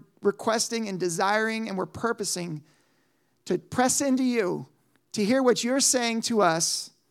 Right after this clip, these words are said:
so that we can agree with you and respond back. And we can partner with you even though we are geographically separated by thousands of miles. We love you, Lord. We love your word. We love your people,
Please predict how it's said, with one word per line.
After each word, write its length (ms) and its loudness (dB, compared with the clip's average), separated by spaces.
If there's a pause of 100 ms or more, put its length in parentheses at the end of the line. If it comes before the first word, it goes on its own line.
(320)
so 200 2
that 120 6
we 140 0
can 140 -2
agree 320 -4
with 240 -4
you 260 0
and 140 -4
respond 520 0
back. 480 -2 (500)
And 140 0
we 100 2
can 180 0
partner 440 2
with 180 2
you 140 -2
even 360 -2
though 160 4
we 260 2
are 80 4
geographically 680 -4
separated 500 -4
by 120 -2
thousands 480 -6
of 120 -16
miles. 480 -12 (760)
We 160 2
love 260 2
you, 140 -2
Lord. 400 2 (720)
We 100 2
love 220 4
your 140 2
word. 500 0 (580)
We 160 4
love 260 4
your 220 2 (200)
people, 580 2